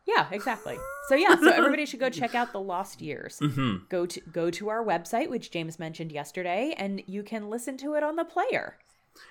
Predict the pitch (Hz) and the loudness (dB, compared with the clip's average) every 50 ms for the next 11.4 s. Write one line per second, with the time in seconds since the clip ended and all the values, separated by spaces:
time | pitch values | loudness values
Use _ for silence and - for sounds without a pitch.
0 | - _ - 135 143 - 202 226 277 269 262 - - 196 156 - - 190 180 175 | -10 _ -2 0 0 2 0 2 2 2 2 2 2 2 0 2 0 2 4 4
1 | 156 139 139 139 139 131 120 117 113 110 101 98 - - 120 101 92 87 87 - | 4 4 4 4 4 4 4 4 4 4 2 0 0 0 0 2 2 0 -4 -8
2 | - - 117 110 104 - - 185 202 190 196 185 165 - 170 160 147 143 143 143 | -8 0 2 2 2 2 2 2 4 4 6 6 4 4 4 4 2 4 2 0
3 | 127 127 123 123 117 117 - - - - _ _ _ _ _ _ _ _ _ - | 0 2 2 2 0 0 -2 -8 -12 -16 _ _ _ _ _ _ _ _ _ -12
4 | - 127 139 151 151 139 - 160 151 139 131 127 127 127 117 117 113 110 - - | -2 0 0 0 0 0 0 4 4 6 6 8 8 8 8 8 6 4 4 4
5 | 120 110 110 110 - 262 277 294 - 285 - - 277 254 - - - - - - | 2 2 2 4 4 4 6 4 2 0 -2 -4 -6 -8 -10 -14 0 8 8 8
6 | - - 392 - - _ _ _ 143 151 170 165 165 - - - 156 160 147 135 | 8 8 2 -2 -2 _ _ _ 8 10 10 10 8 4 2 4 6 6 6 4
7 | 131 123 - - 190 170 135 165 196 220 226 175 - 180 180 170 135 131 - 135 | 2 -2 2 4 4 4 6 4 4 4 2 2 4 4 4 4 4 4 0 0
8 | 123 110 110 107 - - - 117 139 135 135 123 117 - - 127 117 117 113 110 | 0 0 -2 -2 -4 0 2 2 4 6 4 4 4 2 0 0 0 0 0 0
9 | 107 110 107 104 104 101 - - 113 104 101 107 117 120 120 - - 139 127 120 | 2 2 2 2 0 -2 2 4 4 4 6 4 2 2 2 2 4 4 4 4
10 | 113 107 107 - 110 101 101 - 104 95 92 92 98 98 98 - - _ _ - | 4 0 -2 -2 -2 -4 -4 -4 -6 -6 -6 -6 -10 -12 -14 -14 -16 _ _ -10
11 | 113 101 95 95 95 98 104 | -8 -6 -6 -6 -8 -10 -12